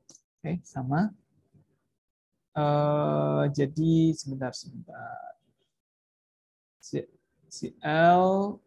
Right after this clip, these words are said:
should be taught to, nah, students berarti kan people ya.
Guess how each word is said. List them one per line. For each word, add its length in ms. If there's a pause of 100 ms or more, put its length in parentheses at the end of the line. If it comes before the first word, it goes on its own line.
(100)
should 480
be 480 (960)
taught 520 (560)
to, 400 (800)
nah, 240
students 400
berarti 360
kan 280 (800)
people 320
ya. 240